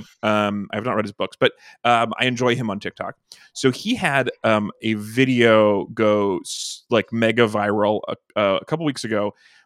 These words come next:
where there's a gas station near his house called Kum and Go, spelled K U M, which is very upsetting 'cause I live in a place where this is not real and I've never heard of it, and it's just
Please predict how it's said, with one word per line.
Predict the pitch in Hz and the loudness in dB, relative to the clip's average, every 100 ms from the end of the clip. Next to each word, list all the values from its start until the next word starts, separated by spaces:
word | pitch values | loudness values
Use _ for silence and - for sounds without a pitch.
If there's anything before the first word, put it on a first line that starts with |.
| - | -4
where | 123 117 113 | 0 2 0
there's | 120 123 120 | -2 -4 -4
a | 113 107 101 113 | -4 -6 -10 -16
gas | - 143 - | -6 -4 -4
station | - 120 - | -6 -8 -6
near | 117 113 | -6 -6
his | 107 | -8
house | 92 92 - | -10 -10 -10
called | 107 95 | -10 -10
Kum | - 147 123 | -8 -6 -4
and | 110 | -4
Go, | 95 92 95 - | -4 -4 -4 -8
spelled | - 123 107 - | 0 0 0 -10
K | - 135 117 | -4 -2 0
U | 107 | 0
M, | 98 95 95 | 0 -4 -8
which | - | -6
is | 107 - _ - | -8 -10 _ 0
very | 131 120 | 2 2
upsetting | - 101 95 95 | 0 -2 -4 -6
'cause | 101 | -4
I | |
live | 104 107 | -2 -2
in | 101 | -2
a | |
place | 110 101 | -2 -2
where | 104 | -2
this | 101 | -4
is | 104 | -2
not | 101 101 - | 0 0 2
real | 104 107 110 | 2 4 4
and | 101 | 2
I've | |
never | 101 101 | 0 0
heard | 107 107 | 0 2
of | 113 | 2
it, | 117 | 0
and | 101 | -4
it's | - | -8
just | - 110 | -4 -4